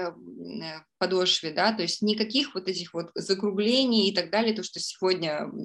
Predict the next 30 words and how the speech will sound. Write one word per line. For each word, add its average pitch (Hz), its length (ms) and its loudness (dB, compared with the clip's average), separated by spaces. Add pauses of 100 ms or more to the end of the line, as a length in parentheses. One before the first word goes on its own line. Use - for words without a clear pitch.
(120)
иногда 165 380 0
входит 165 440 -4
в 160 80 -10
моду, 208 320 0
но 175 100 0
это 165 140 -4
быстро 180 320 0
покидает 226 560 2
нас. 190 320 2
Лучше 226 260 4
брать 185 280 2
классические 220 920 0 (320)
кеды 262 400 4
или 208 360 4
там 151 240 -4 (160)
то, 175 140 2
те 175 160 4
же 165 100 0
кроссовки 170 540 0
Nike, 277 340 6 (340)
Adidas 196 680 2
у 196 40 0
нас 180 280 0
сегодня, 185 480 2
да, 208 200 4
и 180 140 -2
они 180 180 -2
всегда 214 320 2
будут 185 280 -2
смотреться 190 680 -2